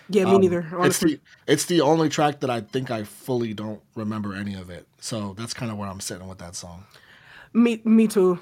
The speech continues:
Speaker 1: Uh, I, <laughs> I'm not even gonna lie. I'm not even gonna lie. Like, it's, it's not,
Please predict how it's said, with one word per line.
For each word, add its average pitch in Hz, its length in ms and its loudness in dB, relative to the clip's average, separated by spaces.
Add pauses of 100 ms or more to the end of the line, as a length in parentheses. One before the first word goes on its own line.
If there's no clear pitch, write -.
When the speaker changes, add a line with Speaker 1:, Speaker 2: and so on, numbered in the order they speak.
Speaker 1:
Uh, 220 40 -2 (220)
I, 240 280 8
<laughs> - 40 8
I'm 339 140 12
not 330 180 12
even 330 120 8
gonna 285 140 8
lie. 277 240 10
I'm 269 120 8
not 240 100 6
even 226 100 4
gonna 214 120 4
lie. 196 200 2 (300)
Like, 185 280 2 (240)
it's, 226 320 6
it's 220 220 6
not, 220 420 6